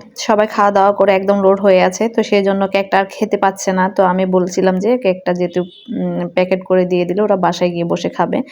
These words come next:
তারপর হচ্ছে হাঁটতে হাঁটতে আমরা হচ্ছে একটা টঙের দোকানে চলে আসলাম চা খাওয়ার জন্য। কে কে টঙের দোকানে চা খেয়েছেন, কার কতটুকু অভিজ্ঞতা আছে আমাকে অবশ্যই জানাবেন। তো, উম, আমি হচ্ছে প্রথমবার খাচ্ছি,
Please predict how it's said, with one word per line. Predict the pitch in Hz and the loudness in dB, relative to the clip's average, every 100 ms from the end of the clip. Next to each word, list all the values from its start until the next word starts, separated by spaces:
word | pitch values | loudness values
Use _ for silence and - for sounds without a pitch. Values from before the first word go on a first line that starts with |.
| - - - - - | -16 -20 -18 -18 -2
তারপর | 240 247 277 | 0 2 2
হচ্ছে | 285 294 | 2 2
হাঁটতে | 294 285 285 | 4 4 4
হাঁটতে | 269 277 | 2 2
আমরা | 254 240 | 4 4
হচ্ছে | 247 240 - | 2 0 0
একটা | 233 226 | 2 2
টঙের | 226 226 240 247 | 2 2 4 4
দোকানে | 233 233 226 | 4 2 0
চলে | 233 214 | 2 4
আসলাম | 214 220 247 277 | 2 2 2 4
চা | 226 220 | 2 2
খাওয়ার | 202 196 | 2 2
জন্য। | 196 196 214 294 - - _ _ - | 0 -2 0 -2 -4 -20 _ _ 0
কে | 302 | 2
কে | 302 311 | 2 2
টঙের | 285 294 269 | 4 6 6
দোকানে | 269 269 277 | 4 4 4
চা | 277 269 | 4 2
খেয়েছেন, | 262 277 262 269 262 | 2 2 2 4 4
কার | 247 233 | 4 0
কতটুকু | 226 226 226 233 233 | 0 0 2 2 4
অভিজ্ঞতা | 220 226 214 226 214 | 4 2 2 0 2
আছে | 208 208 220 | 0 0 -2
আমাকে | 196 202 208 | 0 0 2
অবশ্যই | 196 214 - 220 | 2 2 -2 -2
জানাবেন। | 196 202 196 190 247 254 | 2 0 0 0 2 0
তো, | 208 196 185 185 | 0 2 2 2
উম, | 180 180 190 180 - - - - _ - | 0 -4 -4 -8 -14 -20 -20 -20 _ -4
আমি | 214 220 226 | 0 4 4
হচ্ছে | 220 233 220 | 2 2 0
প্রথমবার | - 220 247 240 233 | 0 0 4 4 2
খাচ্ছি, | 240 233 - | -2 -4 -2